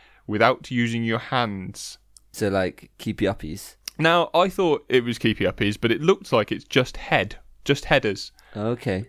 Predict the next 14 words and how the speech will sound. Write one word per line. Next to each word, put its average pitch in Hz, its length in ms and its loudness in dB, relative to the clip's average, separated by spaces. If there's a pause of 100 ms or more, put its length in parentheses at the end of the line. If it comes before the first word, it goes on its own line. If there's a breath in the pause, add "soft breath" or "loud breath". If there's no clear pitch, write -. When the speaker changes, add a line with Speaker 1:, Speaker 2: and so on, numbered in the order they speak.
(160)
Speaker 1:
So, 110 440 2 (260)
I - 40 2
Speaker 2:
Two. 117 380 6 (560)
Speaker 1:
two 147 240 4
balloons. 113 380 -2
He 113 60 0
had 110 100 0
to 117 60 -8
do 113 200 0
alternate 113 540 0 (760 soft breath)
with 110 200 -6
the 110 60 2
two 117 200 4
balloons, 104 280 0